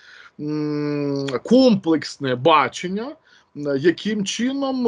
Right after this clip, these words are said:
можна підсилити, а, позицію Сполучених Штатів Америки, а, в, м, геополітичному протистоянні Російської Федерації. М, а, зараз підняли ж рівень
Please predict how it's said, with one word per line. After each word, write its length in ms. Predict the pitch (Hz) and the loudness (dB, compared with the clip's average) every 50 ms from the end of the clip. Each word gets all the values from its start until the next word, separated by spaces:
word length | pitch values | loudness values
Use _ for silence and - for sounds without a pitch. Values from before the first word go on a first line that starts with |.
| 214 196 180 | 2 4 4
можна 400 | 190 196 220 233 208 196 214 202 | 6 6 6 6 4 4 0 -2
підсилити, 1040 | 196 - 240 214 196 - - - 240 233 214 170 143 123 113 - - 107 104 104 - _ | 0 -2 -4 -4 -4 -6 -2 2 2 2 4 2 0 -2 -2 -6 -8 -10 -10 -10 -12 _
а, 1000 | - 107 107 107 107 107 107 107 107 107 107 104 107 107 104 104 104 107 104 - - - | -14 -10 -8 -6 -6 -6 -6 -6 -6 -6 -6 -6 -6 -6 -6 -6 -6 -6 -8 -8 0 2
позицію 840 | 190 175 147 190 208 196 165 143 - - 139 131 127 120 110 98 - _ - - _ _ | 2 4 4 4 2 2 2 -2 -2 0 2 2 4 2 2 0 -4 _ -20 -20 _ _
Сполучених 640 | - - - 208 220 208 196 - 175 160 156 143 | -16 0 2 4 4 4 4 2 -2 -2 -2 -4
Штатів 500 | - - - 170 160 151 139 - 139 131 | -6 -4 0 0 2 2 0 -2 -4 -4
Америки, 600 | 127 127 131 127 117 113 113 139 135 - 220 247 - - - - - - _ _ - 143 | -2 -4 -4 -2 -2 -2 -2 -2 -4 -4 -6 -8 -8 -12 -20 -20 -20 -20 _ _ -4 0
а, 220 | 143 143 143 139 | 2 4 4 4
в, 260 | 139 135 135 139 151 196 214 208 190 170 165 | 4 2 -2 0 2 4 6 8 8 8 6
м, 580 | 147 135 139 139 139 139 135 131 127 127 123 123 120 110 | 6 2 -2 -6 -6 -6 -6 -8 -8 -8 -8 -8 -2 2
геополітичному 840 | 170 202 196 - 202 202 196 196 - 202 190 - - - 147 139 131 | 4 4 4 4 4 2 2 0 -2 -4 -4 -4 -6 -8 -8 -10 -8
протистоянні 760 | 117 135 127 - - 123 - - 147 147 147 143 139 131 123 120 | -8 -10 -8 -6 -8 -8 -4 0 2 4 6 4 4 2 0 -4
Російської 480 | 127 123 - 170 160 - - 131 123 | -4 -4 -2 -4 -6 -4 -6 -8 -8
Федерації. 680 | 113 - 123 113 113 107 95 92 92 - - 160 185 220 - - - - - _ _ - - | -8 -8 -6 -6 -4 -6 -6 -8 -10 -8 -6 -6 -6 -6 -8 -14 -20 -20 -20 _ _ -12 -10
М, 360 | 127 127 127 127 127 123 123 | -8 -6 -6 -6 -4 -4 -2
а, 720 | 127 127 - - 143 139 135 135 135 131 131 131 127 127 127 131 131 127 123 127 127 | -2 -2 2 4 6 6 8 8 8 6 6 4 4 2 2 0 0 0 0 0 2
зараз 560 | 120 143 143 139 139 139 135 - - - 139 127 123 - | 2 4 4 4 4 2 2 0 -2 -2 -2 -2 0 -2
підняли 480 | 135 143 139 143 147 139 131 123 123 - | -4 -4 -2 0 2 2 2 2 0 -2
ж 160 | - - 139 | -4 -8 -8
рівень 440 | 143 156 156 135 135 127 117 98 | -4 -4 -2 -2 -2 -4 -4 -8